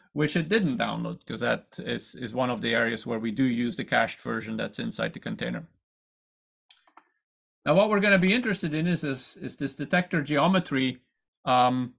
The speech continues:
file, which is, uh, the file that we will, um, uh, use, whi-, which is the T geo export of the geometry, um, of the entire epic experiment in this case. So I'm going to, um,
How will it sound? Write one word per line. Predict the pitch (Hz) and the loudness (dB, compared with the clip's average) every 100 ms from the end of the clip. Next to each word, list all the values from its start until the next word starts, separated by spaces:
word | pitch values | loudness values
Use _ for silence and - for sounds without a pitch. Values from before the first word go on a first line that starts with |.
| _ _ | _ _
file, | - 117 117 135 196 - _ _ | -2 4 6 6 2 -4 _ _
which | 123 131 131 - | -4 -2 -2 0
is, | 135 131 127 - | 0 4 4 6
uh, | 135 131 | 6 4
the | 131 | 2
file | 131 147 160 156 | 2 4 6 6
that | 143 143 | 2 0
we | 139 135 135 127 - | 0 0 0 -2 -2
will, | 131 127 123 - _ | 0 0 -2 -10 _
um, | 123 117 113 117 113 - _ _ _ _ - | -2 0 0 -2 -6 -14 _ _ _ _ -4
uh, | 113 110 113 | 0 0 0
use, | 123 147 147 147 | 0 2 4 2
whi-, | 139 143 | 2 0
which | 143 156 | 0 -2
is | 147 | -2
the | 143 | -2
T | - 165 | 0 0
geo | 139 143 143 139 135 - _ | 0 -2 0 0 0 -6 _
export | 127 - - 127 123 139 | -4 -2 -4 0 -2 -2
of | 123 | -4
the | 127 | -4
geometry, | 123 120 120 120 117 131 120 113 _ _ - | -2 0 2 0 -4 -4 -6 -6 _ _ -6
um, | 120 113 113 | -2 -2 0
of | 120 | -2
the | - | -2
entire | 117 110 113 113 107 | -4 2 2 2 2
epic | 123 - 123 - | 0 -2 -6 -10
experiment | - - 123 107 110 | -16 -10 -8 -8 -8
in | 113 | -8
this | 113 | -8
case. | - - - - _ - - - - | -10 -12 -14 -18 _ -20 -20 -20 -18
So | - - 131 | -6 0 4
I'm | 135 139 | 4 4
going | 139 - 226 | 2 4 4
to, | - 180 160 139 - _ _ _ - | 4 4 4 0 -6 _ _ _ -4
um, | 127 127 127 127 127 | 2 4 4 2 -2